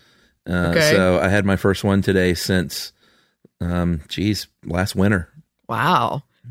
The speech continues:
Speaker 2: You're also a latte man. I'm
Speaker 1: Huh?
Speaker 2: learning a lot about you. <laughs>
Speaker 1: I am. And I, I dive in hard. Like, I have no caffeine, uh, in my life.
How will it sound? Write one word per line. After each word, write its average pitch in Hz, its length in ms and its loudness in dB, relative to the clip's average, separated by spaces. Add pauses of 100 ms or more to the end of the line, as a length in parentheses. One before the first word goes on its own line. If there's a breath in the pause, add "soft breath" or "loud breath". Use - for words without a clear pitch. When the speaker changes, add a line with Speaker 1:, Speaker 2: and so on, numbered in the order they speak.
Speaker 2:
You're 151 160 4
also 156 340 2
a 175 40 4
latte 202 380 4
man. 120 500 -2
I'm 143 160 -2
Speaker 1:
Huh? 113 60 4
Speaker 2:
learning 165 260 2
a 165 60 -2
lot 170 160 0
about 139 260 0
you. 139 240 4 (140)
<laughs> - 160 -2
Speaker 1:
I 101 240 2
am. 117 260 2 (380 loud breath)
And 113 140 2
I, - 200 0 (100)
I - 120 2
dive 165 240 2
in 120 120 2
hard. 113 380 2
Like, 92 220 0
I 113 80 2
have 107 200 0
no 101 380 4
caffeine, 98 600 0 (600 loud breath)
uh, 87 200 -2
in 92 120 2
my 90 140 2
life. 90 380 -2